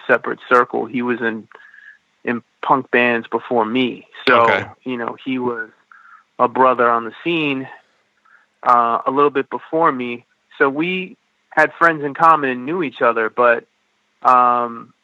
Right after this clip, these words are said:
Speaker 1: you know, my wife is not in that mix at all. So it's just random how things work out in life, but I don't think anything happens by accident. So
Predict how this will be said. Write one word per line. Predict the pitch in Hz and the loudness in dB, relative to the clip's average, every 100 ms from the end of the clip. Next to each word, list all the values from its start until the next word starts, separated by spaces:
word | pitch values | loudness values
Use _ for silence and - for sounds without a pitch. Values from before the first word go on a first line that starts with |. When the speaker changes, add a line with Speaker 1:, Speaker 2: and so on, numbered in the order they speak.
| _ _ | _ _
Speaker 1:
you | 139 | -10
know, | 131 | -6
my | 123 131 | 0 0
wife | 139 151 147 | 2 0 0
is | 123 | -6
not | 135 127 131 | -2 -2 -2
in | 123 | -8
that | 123 120 | -6 -6
mix | 123 131 - | -8 -10 -4
at | 120 | -2
all. | 117 135 143 101 95 - | 2 4 4 2 -2 -8
So | - 123 120 | 0 2 2
it's | 120 127 127 - | -4 -6 -6 -12
just | 131 - - | -12 -12 -6
random | 127 131 135 127 | 0 2 2 0
how | 127 120 117 - | 2 4 2 -2
things | 127 123 | -8 -6
work | 120 117 127 | -4 -2 2
out | 120 120 | 2 2
in | 117 | 0
life, | 117 131 - | 0 0 -2
but | 120 113 - | -6 -6 -4
I | - 123 | 2 2
don't | 117 - | 2 -4
think | 117 123 | -12 -10
anything | 117 113 117 117 | -12 -10 -10 -2
happens | 113 110 - - | 0 0 -4 -8
by | - 110 | -2 2
accident. | 113 117 - 110 110 _ | 2 0 -6 -12 -12 _
So | 117 113 | -4 -4